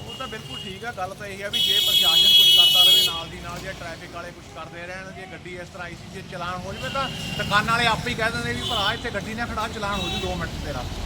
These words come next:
ਹੁਣ ਤਾਂ ਨਾਲੇ ਉਹ ਗੱਲ ਹੀ ਨਹੀਂ ਹੈਗੀ ਕੋਈ ਚੱਕ ਕੇ ਲਿਜਾਣ ਵਾਲੀ ਹੈਗੀ। ਹੁਣ ਤਾਂ ਤੁਰੇ ਜਾਂਦੇ, ਤੁਸੀਂ ਕੰਪਿਊਟਰ ਦੇ ਨਾਲ ਚਲਾਨ ਕਰ ਦੇਣਾ, ਬੰਦੇ ਨੂੰ ਨਾਲ ਹੀ ਮੈਸੇਜ ਕਰ ਲੈਣਾ ਤੇ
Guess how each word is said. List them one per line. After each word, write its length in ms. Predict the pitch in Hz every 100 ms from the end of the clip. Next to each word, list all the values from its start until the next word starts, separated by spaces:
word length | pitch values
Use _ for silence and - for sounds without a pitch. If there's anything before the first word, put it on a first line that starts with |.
| - 190
ਹੁਣ 140 | 220
ਤਾਂ 160 | 269 269
ਨਾਲੇ 240 | 269 277
ਉਹ 120 | 277
ਗੱਲ 180 | 254 233
ਹੀ 60 | 254
ਨਹੀਂ 120 | 277
ਹੈਗੀ 160 | - 277
ਕੋਈ 100 | 277
ਚੱਕ 240 | 240 220
ਕੇ 100 | 247
ਲਿਜਾਣ 240 | 240 233
ਵਾਲੀ 200 | 233 233 240
ਹੈਗੀ। 120 | 240
ਹੁਣ 160 | 233 240
ਤਾਂ 80 |
ਤੁਰੇ 260 | 233 233 226
ਜਾਂਦੇ, 240 | 233 226
ਤੁਸੀਂ 260 | 233 - 233
ਕੰਪਿਊਟਰ 360 | 226 214 220 247
ਦੇ 120 | 233
ਨਾਲ 140 | 220
ਚਲਾਨ 300 | 214 196 190
ਕਰ 140 | 208 208
ਦੇਣਾ, 240 | 220 226
ਬੰਦੇ 240 | 214 208
ਨੂੰ 120 | 220 196
ਨਾਲ 180 | 196
ਹੀ 60 | 220
ਮੈਸੇਜ 360 | 196 175 208 196
ਕਰ 80 |
ਲੈਣਾ 180 | 220 226
ਤੇ 80 | 247